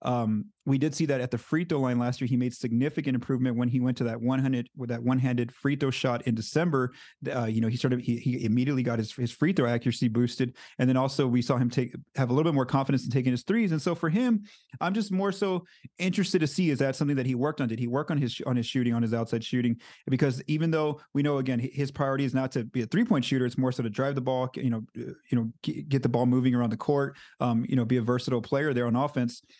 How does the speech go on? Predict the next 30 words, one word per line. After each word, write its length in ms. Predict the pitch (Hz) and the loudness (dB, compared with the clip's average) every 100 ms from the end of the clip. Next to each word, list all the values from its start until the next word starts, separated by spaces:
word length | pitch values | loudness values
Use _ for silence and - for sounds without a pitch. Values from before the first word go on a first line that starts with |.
| _ _ _ | _ _ _
Uh, 180 | 139 127 | -2 0
there 120 | 123 | 2
are 80 | 139 | 2
gonna 140 | 156 170 | 2 0
be 200 | 165 170 | 0 -2
situations 600 | - 139 170 160 226 143 | -4 -2 0 0 0 0
where 120 | 123 | 2
maybe 300 | 117 120 131 | 0 2 0
defenses 480 | 117 127 123 123 131 | 0 -2 -2 -2 -2
are, 180 | 120 117 | -2 -2
are 80 | 123 | -2
backing 320 | 110 120 135 | -2 -2 0
off 180 | 127 131 | -2 -2
of 100 | 131 | -2
him, 200 | 131 135 | -2 -2
and 160 | 135 117 | 0 0
he 60 | 117 | 0
maybe, 340 | 123 120 120 | 0 0 -2
uh, 60 | 117 | -2
you 80 | 113 | -2
know, 120 | 107 110 - 123 - | -2 -6 -8 -10 -4
either 260 | 123 120 | 0 2
they're 120 | 113 | 2
double 240 | 113 127 120 | 2 2 2
teaming 240 | 127 123 | 2 2
Wemby, 380 | 120 143 160 160 - - | 2 2 0 -2 -6 -6
and 80 | - | -2
so 180 | 131 123 | 0 2
they're, 200 | 127 123 | 0 0
there's 220 | 120 | -2